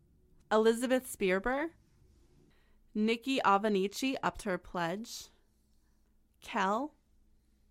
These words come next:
Nicole Howell joined us for the whole year,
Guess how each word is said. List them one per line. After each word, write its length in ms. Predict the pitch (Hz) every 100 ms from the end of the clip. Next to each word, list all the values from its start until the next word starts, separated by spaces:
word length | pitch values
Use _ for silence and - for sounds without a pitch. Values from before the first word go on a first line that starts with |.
| _ _ _ _ -
Nicole 380 | 202 220 214
Howell 380 | 208 196 175 202
joined 320 | 202 226 214
us 140 | 240 240
for 120 | 247
the 140 | 233
whole 300 | 247 - 220
year, 500 | 226 208 202 185 233